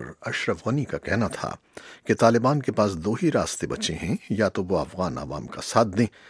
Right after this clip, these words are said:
یا پھر دوسروں کے ہاتھوں استعمال ہوں۔ پاکستان نے کہا ہے کہ پاک افغان سرحد کے تقریباً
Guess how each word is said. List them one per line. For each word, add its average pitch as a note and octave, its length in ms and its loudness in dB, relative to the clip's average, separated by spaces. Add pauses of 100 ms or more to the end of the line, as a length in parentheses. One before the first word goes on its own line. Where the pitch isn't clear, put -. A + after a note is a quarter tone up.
(220)
یا G#2 160 4
پھر - 240 -2
دوسروں G#2+ 460 -2
کے - 120 -8 (180)
ہاتھوں - 360 -6 (140)
استعمال - 520 -10 (140)
ہوں۔ - 200 -12 (1800)
پاکستان E3+ 440 4
نے F3+ 100 6
کہا D#3 260 6
ہے C3+ 140 6
کہ - 120 2
پاک A#2+ 360 8
افغان G#2+ 320 2
سرحد B2 300 0
کے A2+ 100 0
تقریباً F#2 440 -2